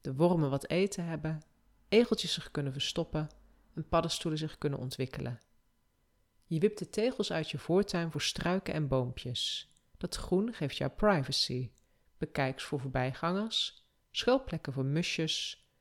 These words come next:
en koelte in de zomer, afvoer voor regenwater. Een nog niet zo roomse monnik. Een citaat van Frans de Waal in het boek Tussen Mensen.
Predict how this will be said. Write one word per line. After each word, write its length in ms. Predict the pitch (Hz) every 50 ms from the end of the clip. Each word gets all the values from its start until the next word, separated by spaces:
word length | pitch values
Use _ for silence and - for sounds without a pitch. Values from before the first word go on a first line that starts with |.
| _ _ _
en 180 | - 165 -
koelte 340 | - - 214 233 220 - -
in 100 | - 151
de 80 | 147 139
zomer, 680 | 127 135 139 135 139 135 131 131 135 - - - - _ _ _ _ _ _ _ _ _ _ _ _ _
afvoer 520 | - - 147 - - - 185 190 208 208 -
voor 160 | - 220 214
regenwater. 960 | 208 202 170 143 123 139 127 127 127 123 123 123 - 139 135 123 - _ _ _ _ _ _ _ _ _ _ _ _ _ _ _ _ _ _ _ _ _ _ _ _ _ _ _ _ _ _ _ _ _ _ _ _ _ _ _ _ _ _ _ _ _ _ _ _ _ _ _ _ _ _ _ _ - - _ _ _ _ _ _ _ _ _ _ _ - -
Een 120 | - 214
nog 160 | 208 196 -
niet 180 | - 277 285 -
zo 180 | - - 196 175
roomse 360 | 175 180 175 180 175 - -
monnik. 560 | 156 131 123 120 117 123 127 - - - - _ _ - - _ _ _ _ _ _ _ _ _ _ _ _ _ _ _ _ _ _ _ _ _ _ _ _ _
Een 120 | - 202
citaat 420 | - - 220 - 254 254 277 277
van 100 | - 208
Frans 320 | 190 - - 208 214 202 -
de 100 | 170 151
Waal 380 | 156 165 185 202 220 233 -
in 120 | - 175 170
het 100 | 165 156
boek 240 | - 196 196 - -
Tussen 360 | - - 220 214 - - 170
Mensen. 520 | 143 131 123 127 120 - - - - 110